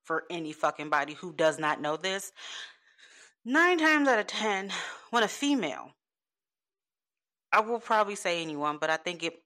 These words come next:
I think it really goes towards females most. Sorry, guys. When a female asks you a question,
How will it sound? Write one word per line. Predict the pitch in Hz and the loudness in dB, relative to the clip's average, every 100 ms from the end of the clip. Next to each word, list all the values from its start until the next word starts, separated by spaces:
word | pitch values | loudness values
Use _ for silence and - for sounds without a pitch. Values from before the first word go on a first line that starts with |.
| _ 147 | _ -14
I | |
think | - 165 - | -10 -10 -10
it | - | -12
really | 151 147 | -10 -10
goes | 143 143 139 - | -4 -4 -4 -10
towards | - 135 135 - - - | -8 -8 -8 -14 -20 -14
females | 156 123 120 131 | -10 -8 -10 -12
most. | 127 - | -14 -6
Sorry, | - 131 123 | -2 -2 -2
guys. | 127 131 - - - - - | -8 -8 -14 -16 -16 -10 -4
When | 202 | -4
a | |
female | - 285 277 247 - | -2 0 4 4 4
asks | 170 165 - 175 | 0 0 -6 -8
you | 160 | -10
a | - | -4
question, | 170 160 - 220 | -2 -2 -6 -12